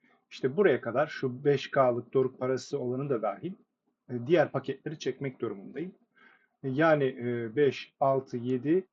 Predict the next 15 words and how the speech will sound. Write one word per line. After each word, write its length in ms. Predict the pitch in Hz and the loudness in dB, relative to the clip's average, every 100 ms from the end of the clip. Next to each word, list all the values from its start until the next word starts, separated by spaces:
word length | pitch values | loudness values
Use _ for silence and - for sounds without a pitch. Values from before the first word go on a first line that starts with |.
| - | -6
e, 80 | 131 | -2
ye-, 300 | 127 135 135 | 0 -2 -4
yedi 260 | 143 131 135 | -2 -2 -2
bin 180 | 151 147 | -2 0
beş 220 | 160 - | -2 -2
yüz 160 | 127 | -4
doruk 260 | 127 123 - | -2 -4 -4
parası 380 | 123 107 - 147 | -4 -4 -6 -2
artı 500 | 131 117 - 135 123 | -2 -4 -6 -4 0
beş, 500 | 143 - - - - _ 123 | 0 -2 -12 -14 -20 _ -8
e, 300 | 113 110 107 - | -4 -4 -6 -4
K'da 380 | 131 113 135 160 | 0 2 2 -2
imparatorluk 640 | 131 135 - 135 139 - | -4 -4 -2 -4 -4 -6
parası 320 | 120 110 - | -8 -8 -10
harcayarak, 600 | 113 127 127 143 135 170 | -4 -4 0 0 0 -2